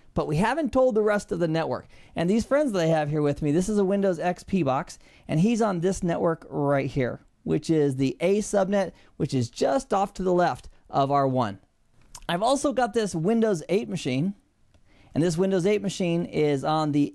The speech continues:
F subnet, which is just off of the gig three zero interface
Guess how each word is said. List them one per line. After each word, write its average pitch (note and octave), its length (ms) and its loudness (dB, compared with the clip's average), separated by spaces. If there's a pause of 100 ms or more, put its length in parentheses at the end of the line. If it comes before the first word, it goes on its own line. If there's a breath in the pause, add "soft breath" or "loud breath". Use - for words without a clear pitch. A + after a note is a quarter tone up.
F F#3+ 340 -4
subnet, E3 600 -4 (260 soft breath)
which B3 260 -2
is A3+ 200 0
just G#3 340 0
off E3+ 160 -4
of D#3+ 120 -4
the D3 100 -2
gig D3+ 260 -2
three G3+ 320 0
zero G3 300 2
interface D3 480 0